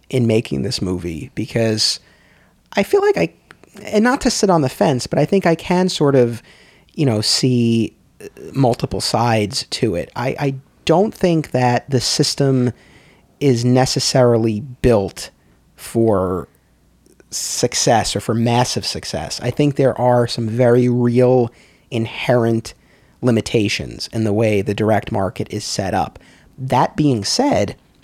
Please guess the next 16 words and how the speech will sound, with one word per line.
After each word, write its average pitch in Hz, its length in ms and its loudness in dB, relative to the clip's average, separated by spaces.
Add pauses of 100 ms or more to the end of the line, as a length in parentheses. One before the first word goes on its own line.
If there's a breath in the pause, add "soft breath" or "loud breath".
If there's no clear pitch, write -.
(140)
I 151 120 -2
think 147 260 2
retailers 143 560 0
do 139 160 0
have 135 200 2
a 120 60 4
responsibility, 110 760 -2
and 143 100 -2
I 147 60 0
think 175 220 0
the 160 100 2
retailers 143 520 2
represented 123 540 2
in 117 120 -2
this 107 180 -4
movie 135 460 2